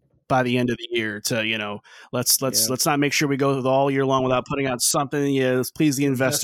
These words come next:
Speaker 2: Investors.
Speaker 1: Let's make some money. Everybody loves Red Dead. Oh, you know, they'll start thinking that we're gonna do more with the series. And, you know, we're probably not gonna get a new Red Dead for <laughs> probably the next six, seven years, maybe, maybe never. I don't know. It depends on how viable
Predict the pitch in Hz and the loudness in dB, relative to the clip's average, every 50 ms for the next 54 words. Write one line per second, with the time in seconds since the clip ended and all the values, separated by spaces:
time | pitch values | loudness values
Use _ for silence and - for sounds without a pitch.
0 | 143 131 127 123 131 120 - - 135 131 127 - 135 127 123 123 120 120 123 131 | 0 0 0 -2 -2 -4 -2 -2 -2 0 0 0 2 2 2 2 2 0 0 0
1 | 131 170 196 175 135 117 110 113 113 113 113 120 117 120 110 113 117 110 107 107 | 0 0 0 0 -2 -2 -4 -4 -6 -4 -4 -2 -2 -2 -2 -2 -2 -2 0 0
2 | 151 185 190 175 156 131 117 104 - - - - - - - - - 143 143 135 | 2 2 2 2 2 2 0 -2 -6 -10 -16 -16 -16 -16 -8 -2 0 2 4 4
3 | 127 123 143 175 170 - 180 151 135 - 160 151 - 156 156 147 165 165 165 165 | 4 4 4 2 2 2 0 0 0 -2 -6 -4 -2 -2 -2 -2 0 0 0 0
4 | 160 147 165 165 160 165 170 170 170 165 165 - - - - 196 185 170 147 127 | 0 0 0 0 2 0 0 0 -2 -2 -4 -4 -4 0 0 2 2 2 2 2
5 | 120 117 123 123 120 120 - - - 147 135 123 135 175 180 - 190 175 147 143 | 0 0 -2 -2 -4 -6 -8 -10 -6 -4 -4 -2 -2 -2 -2 0 0 0 2 2
6 | 135 127 - 139 123 117 110 120 120 117 113 113 120 123 120 110 113 117 117 - | 0 0 -2 -2 -4 -4 -2 -2 -2 0 0 0 0 0 0 0 -2 -2 -4 -4
7 | - 104 107 107 107 104 _ _ _ _ _ _ - - - 131 113 113 - - | -8 -8 -6 -6 -8 -10 _ _ _ _ _ _ -12 -8 -6 -6 -6 -6 -8 -8
8 | 135 - - - _ _ - - 160 135 - - 175 156 - - - - - _ | -8 -8 -8 -8 _ _ -6 -4 -4 -4 -2 -2 -2 -2 0 0 -2 -2 -2 _
9 | - - - - - - - - - - - 165 147 - - 170 151 139 139 135 | -10 -16 -14 -14 -12 -6 -2 0 2 2 2 2 2 2 2 4 4 2 2 0
10 | 135 127 127 127 127 120 131 139 143 139 131 127 117 120 143 160 156 135 117 120 | 0 2 2 2 0 0 0 0 0 0 0 0 0 0 2 2 2 2 2 2
11 | 127 147 123 107 95 95 107 127 127 120 120 123 117 104 104 113 - 117 127 139 | 0 0 -2 -4 -4 -4 -2 0 0 0 0 0 0 -2 -2 -6 -6 -6 -4 -2
12 | 131 - 139 127 120 131 131 123 123 120 120 131 131 131 127 120 123 127 120 120 | -2 0 0 0 2 2 2 2 0 0 0 0 2 2 2 2 0 -2 -2 -4